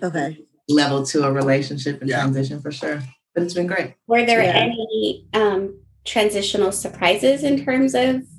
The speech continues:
Speaker 4: navigating being in the same space twenty-four seven?
Speaker 3: Um, I don't think so. Not for me. I think,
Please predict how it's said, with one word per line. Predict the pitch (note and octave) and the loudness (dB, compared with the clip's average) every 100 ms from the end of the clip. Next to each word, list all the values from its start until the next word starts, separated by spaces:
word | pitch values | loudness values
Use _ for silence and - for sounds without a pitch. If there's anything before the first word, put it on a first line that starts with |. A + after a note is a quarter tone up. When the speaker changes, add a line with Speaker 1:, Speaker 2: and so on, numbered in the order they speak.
| - | -20
Speaker 4:
navigating | - G#3+ G#3 G3 G#3 G3+ G3+ G3+ G3 G#3 G#3+ - - - - - - - _ | -6 -2 2 2 2 2 2 2 2 0 -2 -8 -20 -20 -20 -20 -20 -20 _
being | G3+ G3 | 2 4
in | F#3+ | 2
the | G3+ | 2
same | F#3 G#3 | 0 0
space | G3+ F#3 F3+ - | 0 0 0 -2
twenty-four | - G#3+ A3 A3+ | -6 -4 -2 -4
seven? | - - - C#4+ - - - _ _ _ _ _ _ _ _ _ - - - | -2 -2 -2 -4 -8 -12 -20 _ _ _ _ _ _ _ _ _ -12 -10 -4
Speaker 3:
Um, | G3+ A3 A#3 A#3 A#3 A#3 G#3+ - - _ _ _ - - - | 0 2 4 2 0 -2 -4 -8 -14 _ _ _ -18 -16 -2
I | A3 | 0
don't | C4+ | 2
think | A3 A3 | 0 0
so. | - A#3 | 0 2
Not | A3 A#3+ | 2 2
for | G3 | 2
me. | F3 F#3 - - _ _ _ _ _ | 4 2 -2 -14 _ _ _ _ _
I | D3 | -8
think, | D3+ F3 E3+ E3 E3+ - | -4 0 2 4 2 -2